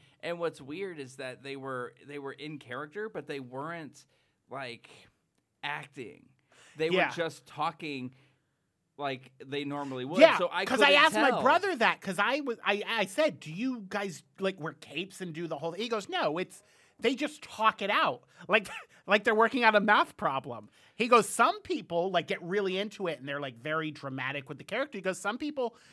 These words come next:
Speaker 2: they just have a conversation." Like, it's nothing like, um, "So yeah, those elves walked into the dungeon and they were burnt to, by a dragon? Oh, okay."
Speaker 1: Yeah, but when there's, like, contention, you,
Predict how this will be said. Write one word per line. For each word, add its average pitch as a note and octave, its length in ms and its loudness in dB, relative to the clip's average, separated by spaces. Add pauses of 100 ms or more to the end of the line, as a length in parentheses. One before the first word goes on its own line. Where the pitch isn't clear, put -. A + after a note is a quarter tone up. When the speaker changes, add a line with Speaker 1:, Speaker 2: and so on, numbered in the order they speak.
(160)
Speaker 2:
they G#3 140 -2
just A#3+ 160 -4
have A#3 160 0
a G#3 40 2
conversation." F#3 1120 0 (340)
Like, G#3 220 8
it's A#3 200 2
nothing B3 280 4
like, G3+ 180 2 (280)
um, F3+ 480 6
"So - 160 -6
yeah, A#3 280 0
those F3 280 -2
elves F3 420 -4
walked D#3 260 0
into E3 160 -8
the D#3 120 -6
dungeon D#3+ 420 -6
and F#3+ 100 -4
they D#3+ 80 -2
were D3+ 140 -2
burnt C3+ 300 -10
to, E3 100 -8
by C#3+ 200 -4
a C3+ 100 -2
dragon? D#3 480 -4 (240)
Oh, C#4+ 260 4
okay." D#3 400 -2 (640)
Speaker 1:
Yeah, A3+ 100 -2
but G3 160 -6
when F3 180 -2
there's, E3 260 -4
like, D3 200 -6
contention, B2 1000 -10 (300)
you, D#3+ 140 -14